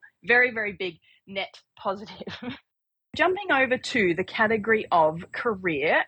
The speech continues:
so business falls under career, what other, I guess, shorter term goals did you have in that particular area over the last week,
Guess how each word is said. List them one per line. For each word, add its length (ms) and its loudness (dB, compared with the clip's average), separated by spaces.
so 160 0
business 480 -2
falls 300 2
under 180 0
career, 460 0
what 320 6
other, 560 4
I 80 0
guess, 420 -6
shorter 460 -4
term 280 -2
goals 280 0
did 100 -10
you 120 -4
have 100 -6
in 120 -4
that 200 2
particular 400 0
area 420 2
over 200 2
the 100 -4
last 400 -2
week, 240 -2